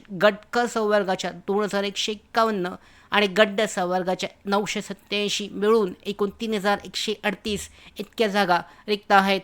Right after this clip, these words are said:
आणि महत्त्वाचं म्हणजे जी जाहिरात आहे ही एप्रिल महिन्यामध्ये येणार आहेत. विविध ज्या म्हणजे भरती प्रक्रिया आता पाहू शकता नवी मुंबई महानगरपालिकेची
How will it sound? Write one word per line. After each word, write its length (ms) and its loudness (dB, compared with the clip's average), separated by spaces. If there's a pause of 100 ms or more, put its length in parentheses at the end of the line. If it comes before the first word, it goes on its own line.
(220)
आणि 180 2
महत्त्वाचं 520 0
म्हणजे 300 2
जी 120 -6
जाहिरात 380 -2
आहे 280 0 (260)
ही 200 -2
एप्रिल 360 0
महिन्यामध्ये 640 2
येणार 260 0
आहेत. 260 0 (240)
विविध 280 0
ज्या 260 0 (420)
म्हणजे 200 0
भरती 280 0
प्रक्रिया 400 2
आता 140 2
पाहू 180 0
शकता 300 -2 (300)
नवी 220 4
मुंबई 320 6
महानगरपालिकेची 840 2